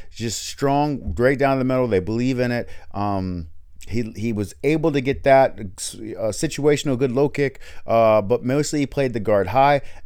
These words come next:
as Bopea just kept coming. And I remember early on, the commentary mentioned it right away. You know, they were like, "Can he keep this up? Can he keep this offense up? Can he keep all this, these strikes up?"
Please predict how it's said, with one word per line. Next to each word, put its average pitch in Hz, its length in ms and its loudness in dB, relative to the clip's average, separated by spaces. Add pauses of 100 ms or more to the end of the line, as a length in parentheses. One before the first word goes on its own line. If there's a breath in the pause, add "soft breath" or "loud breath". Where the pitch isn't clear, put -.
(100)
as 107 720 4 (480 soft breath)
Bopea 123 440 6
just 107 160 -4
kept - 220 2
coming. 143 320 2
And 98 100 0
I 104 40 2
remember 131 280 2
early 131 360 2
on, 139 200 2
the 110 80 -4
commentary 117 560 0
mentioned 113 420 -4
it 117 60 2
right 117 220 4
away. 117 400 2
You 90 100 -6
know, 95 220 -4
they 95 140 0
were 95 120 2
like, 92 320 -2 (520 soft breath)
"Can 131 340 -2
he 123 460 -4
keep 120 420 -8
this 98 380 -4 (100)
up? - 320 -2
Can 90 140 -6
he 87 80 -8
keep 123 320 -8
this 117 260 -4
offense 110 580 -4
up? 104 220 -6
Can 101 140 -8
he 92 80 -6
keep 113 280 -8
all 101 200 2
this, 98 360 -2 (280 loud breath)
these 104 180 -2
strikes 110 500 0
up?" 110 280 0